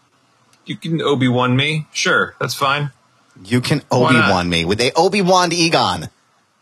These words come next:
Speaker 2: Greg?
Speaker 1: Yeah.
Speaker 2: They Obi-Wan
Speaker 1: Yeah.
Speaker 2: Egon.
Speaker 1: Yeah, I, I mean, I'm, I'm okay. It's, it's, at this point, it's like a case-by-case basis, how they use it, what's the subject matter,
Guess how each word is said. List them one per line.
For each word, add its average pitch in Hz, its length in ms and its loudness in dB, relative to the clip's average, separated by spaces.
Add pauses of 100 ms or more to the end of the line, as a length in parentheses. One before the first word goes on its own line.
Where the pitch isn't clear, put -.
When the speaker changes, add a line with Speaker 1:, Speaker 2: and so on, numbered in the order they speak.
(220)
Speaker 2:
Greg? 104 280 0
Speaker 1:
Yeah. 92 260 -2 (480)
Speaker 2:
They 113 140 0
Obi-Wan 123 400 0
Speaker 1:
Yeah. 381 180 0
Speaker 2:
Egon. 78 280 -4 (1300)
Speaker 1:
Yeah, 107 280 -6
I, 269 200 -2
I - 20 -2
mean, 254 220 -2
I'm, 247 280 -2
I'm 220 220 2
okay. 214 280 -2
It's, 170 220 -6 (120)
it's, 175 440 -4
at 147 160 -6
this 220 140 -4
point, 240 200 0
it's 175 120 -6
like 135 120 -2
a 107 80 -4
case-by-case 120 680 -4
basis, 95 440 -4
how 104 180 -2
they 110 80 0
use 101 280 0
it, 101 160 -4 (460)
what's - 320 -4
the 104 60 -6
subject 98 480 -4
matter, 87 460 -2